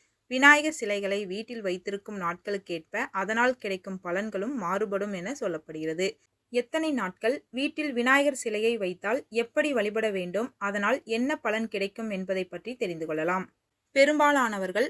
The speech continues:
ஒன்றரை நாட்கள் மட்டுமே விநாயகர் சிலையை வீட்டில் வைத்து வழிபடுவதை வழக்கமாக வைத்துள்ளார்கள். அதாவது சதுர்த்தி அன்று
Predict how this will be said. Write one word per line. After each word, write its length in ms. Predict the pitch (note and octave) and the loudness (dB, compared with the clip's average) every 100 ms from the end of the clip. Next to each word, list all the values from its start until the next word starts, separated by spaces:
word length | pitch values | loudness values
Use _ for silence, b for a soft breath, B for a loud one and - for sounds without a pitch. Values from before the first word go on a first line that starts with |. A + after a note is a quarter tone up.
| - | 0
ஒன்றரை 480 | A#3+ B3+ D4 D4 C#4 | 2 6 6 6 4
நாட்கள் 420 | A3 A3 A#3+ A#3 | 0 -2 -4 -2
மட்டுமே 420 | F#3 - G#3 G#3 C#4 | -4 -6 -6 -4 -4
விநாயகர் 500 | G#3+ A#3 B3 B3+ B3 | 0 4 6 4 0
சிலையை 300 | A#3 G#3 G#3+ A3+ | 0 -2 0 -2
வீட்டில் 360 | F#3 G3+ A3 | -4 -8 -8
வைத்து 280 | G3+ F3+ F3+ | -4 -4 -4
வழிபடுவதை 560 | F3+ F3 F3+ F3+ E3+ A3 D4 | -4 -4 -2 -2 0 -2 -2
வழக்கமாக 580 | G3+ G3+ G#3 A3+ F#3 A3 | -2 -2 -2 -4 -4 -4
வைத்துள்ளார்கள். 680 | G#3+ D#3+ E3 D#3+ E3 F3+ F#3+ b b b b | -4 -6 -10 -8 -4 -2 -2 b b b b
அதாவது 460 | G#3 A3 G#3 F#3+ B3 - | 4 4 4 2 0 2
சதுர்த்தி 520 | A#3 A#3 C4 - C4+ | 4 4 4 0 0
அன்று 300 | G#3 F3 G3 | 0 0 -2